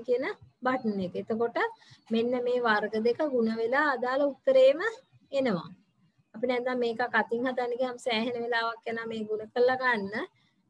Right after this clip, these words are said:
අපිට ඉතා පහසුවෙන් විද්‍යාත්මක ගණක යන්ත්‍රය භාවිතා කරලා මේ ටික කරගන්න පුළුවන්. දැන් මේ යටතේ අපි කතා කරන්නේ මෙන්න මේ වර්ගමූල ය-, ලකුණ යතුරු භාවිතයෙන් ගණනය කිරීම කිරීම. එතකොට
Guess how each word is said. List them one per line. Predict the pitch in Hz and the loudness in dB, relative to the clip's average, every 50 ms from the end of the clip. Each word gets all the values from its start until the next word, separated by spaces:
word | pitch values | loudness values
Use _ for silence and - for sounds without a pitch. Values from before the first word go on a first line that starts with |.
| _ - | _ -10
අපිට | 220 - 220 226 | -8 -4 0 2
ඉතා | 247 247 226 - 240 247 254 | 2 2 2 0 0 0 0
පහසුවෙන් | - 247 226 220 214 202 - 220 220 226 254 294 392 427 - _ _ _ _ _ - | 0 0 0 0 0 -2 -4 -4 -2 -2 -2 -2 -4 -6 -10 _ _ _ _ _ -6
විද්‍යාත්මක | 226 226 214 202 - 240 247 240 233 240 254 262 254 | -4 -4 -2 2 2 2 2 2 0 -2 -2 -4 -2
ගණක | 240 226 214 214 208 - | -2 -2 -2 -2 -2 -2
යන්ත්‍රය | 226 220 226 220 233 240 | -4 -4 -2 -4 -4 -4
භාවිතා | 233 226 208 208 208 196 - 214 208 208 | -2 0 -2 -2 -2 -4 -6 -6 -6 -4
කරලා | 226 226 247 247 233 | -4 -4 -4 -4 -6
මේ | 214 202 | -6 -6
ටික | 202 220 220 - | -8 -10 -8 -4
කරගන්න | - 214 208 196 208 208 202 208 220 262 359 - - _ _ _ _ - | -4 -4 -4 -4 -8 -8 -6 -6 -4 -4 -4 -6 -10 _ _ _ _ -4
පුළුවන්. | 254 220 196 180 - - - - - - | -2 0 0 -2 -4 -8 -14 -18 -12 -4
දැන් | - 262 262 277 | 0 0 2 4
මේ | 277 277 269 277 | 4 4 4 6
යටතේ | 277 277 269 277 - 294 285 | 4 2 2 2 4 4 4
අපි | 285 285 311 294 | 4 2 -2 0
කතා | - 277 254 - 262 254 262 | 2 2 4 6 6 4 4
කරන්නේ | 262 311 285 285 277 269 262 254 269 320 453 494 - - - - _ - - | 4 4 4 6 6 4 4 2 0 0 0 -2 -4 -8 -20 -20 _ -8 0
මෙන්න | 269 269 277 285 294 294 294 | 2 2 4 4 4 2 2
මේ | 311 349 339 | 2 4 6
වර්ගමූල | 285 254 254 269 269 277 330 320 320 330 330 330 | 8 8 8 8 8 4 2 2 2 2 2 4
ය-, | 330 311 294 294 285 240 160 165 196 214 226 | 6 6 6 6 4 4 0 -2 -2 -2 2
ලකුණ | 226 269 285 - 311 302 311 349 | 4 4 4 4 2 0 2 2
යතුරු | 349 311 269 254 - 302 320 | 2 2 2 2 2 0 2
භාවිතයෙන් | 285 285 262 254 254 262 269 277 - - 294 294 302 339 427 494 494 - - - - - - - | 6 8 8 8 8 8 6 2 4 6 6 6 6 4 2 0 -2 -4 -10 -20 -20 -20 -20 -4
ගණනය | - 254 254 254 262 269 269 277 277 277 294 269 | 4 8 8 8 8 8 4 4 4 2 2 2
කිරීම | 311 277 269 269 285 311 330 | 2 2 4 4 4 2 0
කිරීම. | 330 302 277 247 233 220 202 208 | 2 2 4 4 4 4 2 0
එතකොට | 226 226 220 269 294 302 294 - | -2 -2 -2 0 2 2 2 4